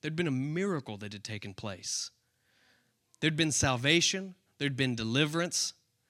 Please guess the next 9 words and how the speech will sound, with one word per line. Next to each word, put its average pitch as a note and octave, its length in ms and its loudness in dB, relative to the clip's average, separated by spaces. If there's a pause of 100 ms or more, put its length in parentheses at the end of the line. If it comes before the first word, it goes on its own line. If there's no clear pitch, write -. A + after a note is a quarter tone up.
(720)
but D3+ 140 2
it C#3+ 140 0
had B2+ 200 -4
cost - 440 -4
them D3+ 260 0
something A2+ 460 -2
in A2+ 100 -6
the A2 60 -8
process. - 840 -6